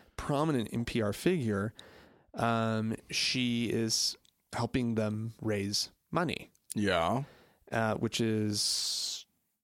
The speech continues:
Speaker 1: a big no-no if you're in the journalism field. You're not supposed to
Speaker 2: Oh.
Speaker 1: go out and, uh, I mean, you're supposed to be neutral, right? And N P R.
Speaker 2: Well, you can have opinions.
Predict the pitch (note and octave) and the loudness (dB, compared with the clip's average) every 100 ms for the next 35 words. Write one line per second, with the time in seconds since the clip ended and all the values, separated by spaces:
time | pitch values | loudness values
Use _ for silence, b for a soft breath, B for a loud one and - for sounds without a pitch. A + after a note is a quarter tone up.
0 | _ - A2 G#2+ D3 C#3+ F#2+ G1+ - - | _ -4 -2 0 2 2 2 -2 -6 -8
1 | A2 - G#2+ G2+ G2+ G2+ G#2 F#2+ F#2+ F#2+ | -6 0 0 0 0 -2 -2 0 -2 -4
2 | F2+ F2 - - F#2+ - - A2 G#2+ G2+ | -6 -8 -12 -8 -4 -2 -4 -4 -2 -2
3 | - G#2+ G2+ - G2+ F#2+ - F#2+ G#2+ B2 | -2 -2 -2 -2 -2 -4 -4 -2 0 2
4 | C#3+ A2 - - _ - A#2 A2 G#2 G2+ | 0 0 -4 -8 _ -14 -2 2 4 2
5 | G2+ - G2+ G2 G2+ G2+ G2+ G2+ - _ | 0 -2 -2 0 0 -2 -2 -6 -10 _
6 | _ B2 C3 C#3+ C#3+ G#3 F#3+ D3+ D#3 D3 | _ -2 2 0 4 4 4 0 0 0
7 | - - - - _ - A2 A2 - A#2 | 0 -4 -4 -14 _ -2 0 0 0 0
8 | B2 C#3 C#3+ B2 A#2 A2+ F3+ D#4+ G4 G#4 | 0 0 2 2 2 2 2 2 2 4
9 | - F4+ - G#4 G4+ F4 - - E4+ D4+ | 4 2 4 2 4 0 2 2 2 2
10 | G2 C3+ D#4 D4+ - | 2 0 0 -2 -4